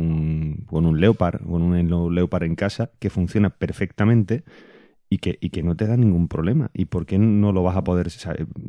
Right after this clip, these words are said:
por qué vas a dejar, a dejar de utilizarlo? ¿Por qué tienes que emperrarte en, en actualizarlo? Es decir, llegado ese caso, yo digo, yo, por ejemplo, con, con el iMac en casa, eh, cuando instalé, digo, "Lo voy a dejar como vino de fábrica",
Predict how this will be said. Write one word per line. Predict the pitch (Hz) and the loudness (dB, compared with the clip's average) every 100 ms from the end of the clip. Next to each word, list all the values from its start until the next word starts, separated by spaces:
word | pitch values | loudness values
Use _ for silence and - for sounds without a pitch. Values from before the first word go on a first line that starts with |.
| - | -6
por | 101 90 | -4 4
qué | |
vas | 120 123 | 6 8
a | 117 | 6
dejar, | 107 104 - | 6 4 2
a | 95 | 2
dejar | 95 98 92 | 2 2 0
de | |
utilizarlo? | 90 87 85 110 127 110 | 0 0 0 0 0 0
¿Por | 98 | 0
qué | 104 | 0
tienes | 110 101 | 0 0
que | - | 0
emperrarte | 98 90 95 95 90 - 90 | 0 0 0 0 0 2 2
en, | 87 87 - - - - - - | 2 0 -6 -20 -20 -20 -10 0
en | 104 90 | 2 2
actualizarlo? | - 90 87 107 123 165 - - - _ | 0 -2 2 0 0 -4 -10 -20 -20 _
Es | - - | -6 -4
decir, | 87 - - - - - | -6 -6 -10 -12 -6 -2
llegado | 90 95 98 | 2 4 4
ese | 104 | 2
caso, | 98 107 139 | 0 0 0
yo | 92 | 0
digo, | 92 | 0
yo, | 87 87 | 0 0
por | |
ejemplo, | 90 95 107 | 2 2 2
con, | 87 82 | 2 0
con | - 90 82 | 0 0 2
el | |
iMac | 80 87 90 | 2 2 2
en | 92 | 2
casa, | 90 98 127 135 - - _ _ | 2 0 0 -4 -8 -20 _ _
eh, | 95 82 78 71 71 - - - _ _ _ _ _ _ _ _ | -6 -4 -6 -8 -10 -12 -16 -18 _ _ _ _ _ _ _ _
cuando | - 90 82 82 - | 2 2 2 0 -2
instalé, | 92 - 85 92 95 | -4 -2 0 2 2
digo, | 90 90 | 2 2
"Lo | 87 | 2
voy | 92 | 2
a | |
dejar | 92 95 | 2 0
como | 92 92 | 0 0
vino | 92 90 | 2 2
de | 90 | 2
fábrica", | - 113 123 123 165 | 2 2 2 0 -4